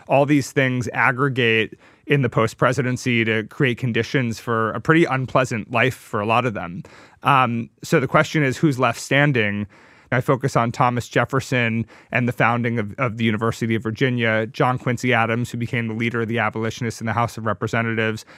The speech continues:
Grover Cleveland, who mounted a successful comeback to the presidency, William Howard Taft, who finally got his dream job of being Chief Justice of the Supreme Court,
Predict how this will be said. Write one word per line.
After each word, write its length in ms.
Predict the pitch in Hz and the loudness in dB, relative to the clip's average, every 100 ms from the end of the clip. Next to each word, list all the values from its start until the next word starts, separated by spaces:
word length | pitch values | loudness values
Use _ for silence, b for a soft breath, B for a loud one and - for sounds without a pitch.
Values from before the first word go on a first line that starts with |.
| B B | B B
Grover 300 | 143 131 127 | 2 2 0
Cleveland, 560 | - 123 120 113 117 | 0 0 2 0 0
who 80 | 127 | 0
mounted 340 | 117 110 120 | 2 0 0
a 60 | 113 | -6
successful 500 | - 117 117 - 107 | -6 -2 -2 -2 -6
comeback 480 | - 117 117 110 - | -4 -2 0 0 -2
to 80 | 117 | -10
the 80 | |
presidency, 800 | 110 123 117 117 110 123 113 110 B B B | -2 0 0 -4 -4 -2 0 -2 B B B
William 280 | 127 135 135 | 2 2 4
Howard 320 | 120 113 113 | 4 4 2
Taft, 440 | - 113 113 117 - | 2 4 4 2 -4
who 100 | 127 | 0
finally 380 | 117 113 113 | 0 0 0
got 180 | 117 113 | 0 0
his 140 | 113 101 | -2 -2
dream 300 | 131 117 113 | 0 0 2
job 300 | 120 110 113 | 2 2 0
of 100 | 101 | -4
being 240 | 110 107 | -2 -4
Chief 240 | - 120 | -4 -6
Justice 400 | - 120 - 117 | -2 -4 -4 -10
of 60 | 110 | -10
the 60 | 110 | -10
Supreme 420 | 113 - 123 113 | -10 -6 -6 -6
Court, 460 | - 127 117 117 | -4 0 0 0